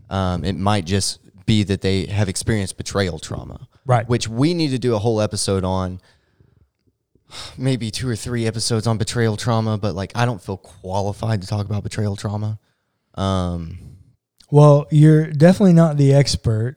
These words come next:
Speaker 2: We have access to the expert,
Speaker 1: We have
Speaker 2: but
Speaker 1: ex-, access
Speaker 2: the
Speaker 1: to the
Speaker 2: ex-,
Speaker 1: expert.
Speaker 2: the expert is extremely busy. <laughs>
Speaker 1: Yeah, she's hard to get a hold of.
Speaker 2: He is
Speaker 1: Or he, excuse
Speaker 2: extremely
Speaker 1: me,
Speaker 2: hard to
Speaker 1: yes.
Speaker 2: get a hold of. Uh, so,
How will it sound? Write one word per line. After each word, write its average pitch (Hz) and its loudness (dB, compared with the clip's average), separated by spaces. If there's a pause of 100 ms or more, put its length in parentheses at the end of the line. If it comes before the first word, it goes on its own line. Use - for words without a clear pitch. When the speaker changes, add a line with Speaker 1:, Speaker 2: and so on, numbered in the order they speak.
Speaker 2:
We 139 4
have 151 6
access 135 2
to 135 2
the 123 4
expert, 123 2
Speaker 1:
We 123 6
have 131 6
Speaker 2:
but 127 -2 (220)
Speaker 1:
ex-, - -8 (180)
access 131 4
Speaker 2:
the 143 8
Speaker 1:
to 147 -2
the 147 0
Speaker 2:
ex-, 160 4
Speaker 1:
expert. 143 0
Speaker 2:
the 143 6
expert 156 6
is 135 8
extremely 147 8
busy. 123 10
<laughs> 127 8
Speaker 1:
Yeah, 117 8
she's 143 6 (260)
hard 113 2
to 107 0
get 98 -2
a 92 -2
hold 87 -6
of. - -6
Speaker 2:
He 170 6
is 147 6
Speaker 1:
Or 139 6
he, 127 4
excuse 110 2
Speaker 2:
extremely 147 6
Speaker 1:
me, 131 6
Speaker 2:
hard 123 2
to 120 0
Speaker 1:
yes. 113 -4
Speaker 2:
get 117 0
a 113 0
hold 110 -4
of. 113 -10 (720)
Uh, 123 0
so, 123 0